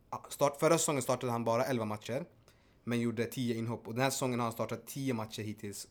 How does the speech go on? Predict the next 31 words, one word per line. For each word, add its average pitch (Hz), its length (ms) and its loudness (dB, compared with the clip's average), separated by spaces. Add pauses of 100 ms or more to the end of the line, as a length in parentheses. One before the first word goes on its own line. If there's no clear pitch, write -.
i, 101 560 -8
alltså 107 200 -8
allt - 200 -6
som 113 120 -8
allt 110 180 -6
då, 95 180 -8 (400)
och 110 240 -10
gjort 113 200 -4
arton 123 320 2
inhopp. 101 320 -10 (1160)
Men 139 240 0
om 135 120 0
du 139 60 -2
jämför 139 420 4
med 120 360 2 (100)
säsongen 123 440 0
femton 120 320 0
sexton 117 520 -2 (200)
och, - 400 -8
eh, 104 540 -4 (440)
fjorton 131 320 0
femton 104 340 -6
då, 85 160 -10 (640)
så 135 240 2
gjorde 135 180 6
han 123 260 4
trettioen 139 460 -2
start 120 460 0
respektive 117 540 -4
trettiosju 113 460 -6
startmatcher. 95 600 -10